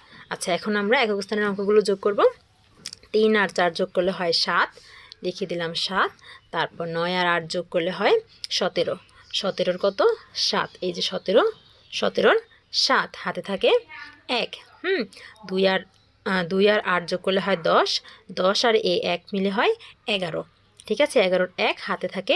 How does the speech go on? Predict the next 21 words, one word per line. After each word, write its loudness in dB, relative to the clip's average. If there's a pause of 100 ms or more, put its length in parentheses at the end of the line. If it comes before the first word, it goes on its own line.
(120)
এক। -6 (480)
ঠিক -6
আছে, 0 (640)
পাঁচ -2
আর -4
হাতের 0
এক 0
মিলে 4
হয় 2 (280)
ছয়। -2 (360)
আমরা -4
লিখে -4
দিলাম 0 (120)
ছয়। -4 (380)
এই -20
যে -14
আমরা 2
তিন -4
নংও 2
করে 4
ফেললাম। 4